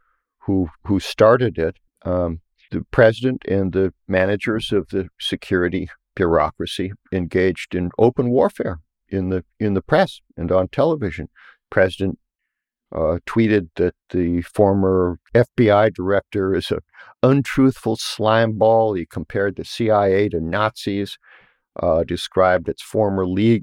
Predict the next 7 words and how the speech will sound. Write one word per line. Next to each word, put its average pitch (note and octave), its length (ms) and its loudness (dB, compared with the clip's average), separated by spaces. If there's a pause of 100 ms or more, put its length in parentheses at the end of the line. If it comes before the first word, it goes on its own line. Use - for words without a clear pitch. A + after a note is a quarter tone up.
leaders G#2+ 640 0
as D#2+ 200 -4
hacks, - 640 -4 (720)
um, C#2+ 560 -4 (720)
disparaged G#2+ 800 2
the - 80 -10
generals, A2 840 0